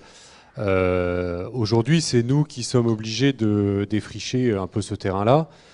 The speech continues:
Donc on essaye de faire des analyses de sol, euh, aux États-Unis avec la méthode Kinsey.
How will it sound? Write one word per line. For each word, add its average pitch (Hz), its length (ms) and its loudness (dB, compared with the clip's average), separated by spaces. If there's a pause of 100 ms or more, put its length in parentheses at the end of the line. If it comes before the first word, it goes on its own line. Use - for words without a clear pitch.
(220)
Donc 117 140 0
on 117 60 4
essaye 117 240 4
de 113 80 4
faire 117 160 2
des 107 160 0
analyses 113 240 2
de 110 120 2
sol, 120 360 2
euh, 101 180 2
aux 101 120 0
États-Unis 104 640 0
avec 127 140 2
la 104 80 0
méthode 101 280 -2
Kinsey. 139 540 0